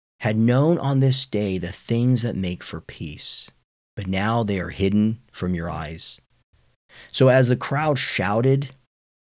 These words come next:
"Hosanna," as they shouted in exaltation, what was Jesus doing? He was weeping over the people.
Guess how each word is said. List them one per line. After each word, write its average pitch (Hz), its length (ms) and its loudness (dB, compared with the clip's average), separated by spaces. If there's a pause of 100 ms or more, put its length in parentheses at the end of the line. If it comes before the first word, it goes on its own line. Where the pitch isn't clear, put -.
"Hosanna," 107 720 2 (460)
as 95 120 -2
they 101 100 0
shouted 117 440 2
in 92 240 -4
exaltation, 107 1080 0 (540)
what 120 240 2
was 127 160 2
Jesus 98 420 -2
doing? 87 420 -6 (380)
He - 160 -8
was 110 200 -2
weeping 110 360 0
over 98 200 -2
the 92 80 -6
people. 123 440 -6